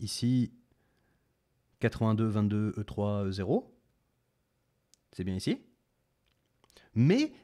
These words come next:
l'adresse I P est celle de la machine que je veux atteindre à terme. Donc quand on communique à un routeur, on communique directement avec sa mac,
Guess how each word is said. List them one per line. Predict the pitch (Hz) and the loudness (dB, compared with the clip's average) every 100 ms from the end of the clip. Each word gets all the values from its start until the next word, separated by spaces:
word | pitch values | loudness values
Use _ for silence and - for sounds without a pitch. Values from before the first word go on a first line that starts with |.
| - | -2
l'adresse | 120 127 123 123 - - _ | 0 2 2 0 -2 -8 _
I | - 220 | -2 0
P | 185 - 185 262 - _ _ _ _ _ | 2 4 4 2 -4 _ _ _ _ _
est | 143 | 2
celle | 135 - - 208 247 226 123 - - | 4 2 4 4 4 2 -2 -12 0
de | 127 | 2
la | 135 | 4
machine | 143 - 220 | 4 4 4
que | 143 | 4
je | 117 | 4
veux | 127 | 4
atteindre | 127 - 202 143 107 - | 2 2 4 2 0 0
à | - | 0
terme. | 165 151 117 107 92 | 2 2 2 0 -2
Donc | 110 | -2
quand | - 208 | 0 0
on | 220 | 2
communique | 214 180 165 | 4 4 4
à | 131 | 2
un | |
routeur, | 113 110 143 233 139 90 - - - _ - | 2 0 2 2 0 -4 -14 -20 -20 _ 0
on | 156 | 2
communique | 156 175 160 131 | 4 4 6 4
directement | 156 160 160 139 | 2 2 2 2
avec | 117 110 | 2 0
sa | 110 | -2
mac, | 98 113 202 - - | 0 2 2 0 -14